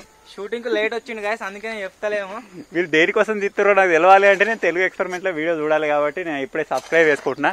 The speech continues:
Speaker 2: So మీరు కూడా వీళ్ళు పొక్కేం తీస్తుర్రో తెలుసుకోవాలనుకుంటే తెలుగు experiment channel subscribe చేసుకోండి. అది ఎందుకు తీస్తుర్రో తెలుసుకుందాం మనం కూడా video చూసి.
Speaker 1: Guys, finally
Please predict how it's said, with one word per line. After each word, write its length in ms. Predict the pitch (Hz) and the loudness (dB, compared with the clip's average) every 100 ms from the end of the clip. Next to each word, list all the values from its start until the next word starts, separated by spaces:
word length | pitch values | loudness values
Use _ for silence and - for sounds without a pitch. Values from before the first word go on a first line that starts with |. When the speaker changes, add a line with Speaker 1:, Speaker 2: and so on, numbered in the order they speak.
| - | -2
Speaker 2:
So 60 | 160 139 | -6 -4
మీరు 140 | 139 165 | -4 -4
కూడా 80 | 180 170 | -4 -6
వీళ్ళు 140 | 165 - | -10 -14
పొక్కేం 280 | 139 180 175 | -8 -6 -6
తీస్తుర్రో 260 | 170 156 151 | -6 -4 -4
తెలుసుకోవాలనుకుంటే 640 | 143 - 151 147 147 156 202 _ - | -4 0 2 2 0 -4 -4 _ -4
తెలుగు 180 | 131 143 | 0 0
experiment 340 | - 151 147 | -2 -6 2
channel 200 | 139 135 - | 2 2 -2
subscribe 360 | 120 - 147 143 | -2 0 -2 -2
చేసుకోండి. 340 | - 139 151 214 - - _ - | -6 -8 -8 -12 -20 -20 _ -8
అది 80 | 127 127 | -6 -6
ఎందుకు 160 | 139 156 | -6 -8
తీస్తుర్రో 260 | - 165 - | -4 -4 -2
తెలుసుకుందాం 480 | 131 123 - 120 110 110 | -4 -6 -10 -8 -4 -4
మనం 120 | 113 110 | -4 -4
కూడా 100 | 107 | -4
video 160 | 113 113 | -2 -2
చూసి. 200 | 107 - 90 _ - 156 202 | -4 -12 -16 _ -10 0 2
Speaker 1:
Guys, 260 | 247 - - 220 | 2 -2 0 2
finally 480 | 233 254 247 254 | 4 4 2 2